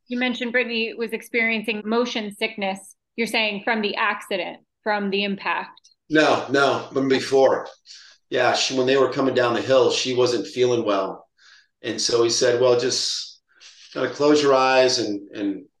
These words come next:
Speaker 2: and just kinda lean back and, you know, we're gonna be there shortly. Should be fine." And so at the, at the moment of the accident, she, she was in that state.
Speaker 1: Okay.
Speaker 2: So then he, he was taken to the police station. He thought was there was just gonna be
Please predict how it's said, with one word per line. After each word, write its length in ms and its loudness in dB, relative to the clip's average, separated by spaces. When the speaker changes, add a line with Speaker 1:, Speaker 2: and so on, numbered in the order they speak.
Speaker 2:
and 180 -6
just 260 -4
kinda 180 -4
lean 260 -2
back 380 0
and, 240 -8
you 100 -8
know, 120 -8
we're 160 -6
gonna 180 -2
be 160 -4
there 160 0
shortly. 600 -4
Should 220 -12
be 120 -10
fine." 320 -12
And 120 -8
so 560 0
at 160 -4
the, 200 -4
at 100 -6
the 60 -6
moment 380 0
of 60 -4
the 120 2
accident, 500 -2
she, 480 -8
she 220 -8
was 220 -8
in 160 -4
that 220 -8
state. 460 -10
Speaker 1:
Okay. 220 -10
Speaker 2:
So 180 2
then 180 2
he, 380 -2
he 180 -8
was 540 0
taken 320 0
to 120 -6
the 140 -2
police 300 0
station. 560 -4
He 140 -2
thought 400 2
was 240 4
there 100 4
was 200 -2
just 200 -2
gonna 140 -2
be 400 -6